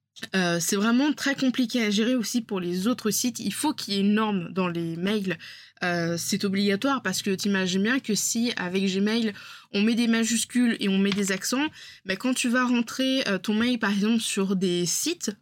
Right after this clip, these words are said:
euh, l'Urssaf, les impôts, ou, euh, la fnac, Cultura, Boulanger, ben, si les gens qui font ces sites-là marchands n'ont pas,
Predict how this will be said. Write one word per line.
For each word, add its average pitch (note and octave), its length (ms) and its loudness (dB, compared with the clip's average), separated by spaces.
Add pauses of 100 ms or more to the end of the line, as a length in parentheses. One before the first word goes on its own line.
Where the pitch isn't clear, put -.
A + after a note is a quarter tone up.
euh, F3 160 0
l'Urssaf, G3+ 640 -2
les F#3 200 0
impôts, A3 500 0 (440)
ou, G#3+ 260 4
euh, F#3 100 4
la F3+ 140 2
fnac, G3 480 0
Cultura, G#3 420 0
Boulanger, F#3+ 520 0 (400)
ben, G#3+ 140 2
si C#4+ 560 2
les A3+ 140 4
gens C#4+ 220 4
qui - 160 -6
font B3+ 180 2
ces A3 160 0
sites-là B3+ 420 2
marchands B3 480 2
n'ont G3+ 220 4
pas, B3+ 440 0